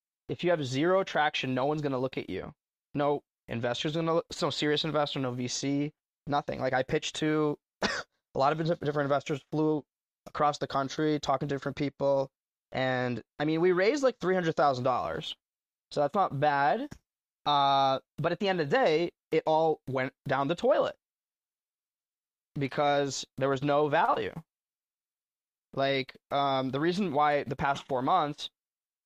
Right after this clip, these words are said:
I've gotten paid is because I'm providing value, you know? Uh, I don't need an investor. I could just provide value to my clients.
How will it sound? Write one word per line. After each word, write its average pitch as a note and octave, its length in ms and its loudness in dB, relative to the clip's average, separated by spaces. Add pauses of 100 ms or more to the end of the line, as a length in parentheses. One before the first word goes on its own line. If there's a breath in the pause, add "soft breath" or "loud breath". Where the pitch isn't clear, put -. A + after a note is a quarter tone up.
I've C3 240 0
gotten B2 300 0
paid F#3+ 320 0
is C3 100 -2
because C3+ 240 -6
I'm B2+ 140 -4
providing B2+ 400 0
value, C3 520 0 (720)
you B2+ 120 -2
know? B2+ 240 -2 (380)
Uh, B2+ 340 2
I C3 60 0
don't D3+ 160 0
need G3+ 140 2
an D3+ 100 0
investor. A2+ 560 -6 (220)
I B2+ 100 -4
could C3+ 140 -6
just C#3 240 -6 (280)
provide C3 460 -2
value B2+ 600 0 (280)
to - 80 -8
my C3 140 0
clients. B2+ 580 -2